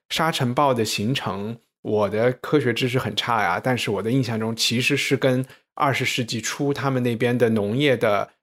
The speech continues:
呃，工业化，然后种了很多玉米田地，然后导致了，就是那个表层的土地变得稀松，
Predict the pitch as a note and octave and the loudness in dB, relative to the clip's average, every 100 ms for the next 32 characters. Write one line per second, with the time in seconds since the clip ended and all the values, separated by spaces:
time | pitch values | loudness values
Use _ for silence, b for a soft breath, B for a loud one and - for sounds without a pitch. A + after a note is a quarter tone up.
0 | - B2 A2+ F#2+ D#2+ - - D3 D3+ B2+ | -8 -2 2 0 -2 -4 2 4 4 2
1 | B2 C3+ A#2+ G2+ G#2 G#2+ A#2+ A2 - C3 | 2 0 2 0 -4 -4 -4 -2 0 2
2 | A2+ G#2+ G2 A2 C3 D3+ F3+ C3 A2+ G2 | 2 -2 -4 0 2 4 4 4 2 -4
3 | - G2 F#2 G#2+ A2+ B2+ G#2+ F#2+ G2+ G#2 | -4 -4 -4 -6 -2 -2 -2 -6 -8 -2
4 | A#2+ A2 b b _ - G2+ G#2 - C#3+ | 0 0 b b _ -2 -2 -2 4 4
5 | B2 A2 G2 - _ _ _ _ _ _ | 6 4 2 -2 _ _ _ _ _ _
6 | _ _ _ - D#3+ - C3+ B2 B2+ A2 | _ _ _ -16 -6 2 2 4 2 2
7 | G#2+ A#2+ G2 - A2+ C3 - G#2 F#2+ A#2+ | 2 2 2 0 0 0 0 -8 -6 -4
8 | G#2+ G2+ _ - B2 G#2+ G2+ - C3 A#2+ | -4 -8 _ 0 2 2 -2 -2 -2 0
9 | - B2+ B2 | 2 2 2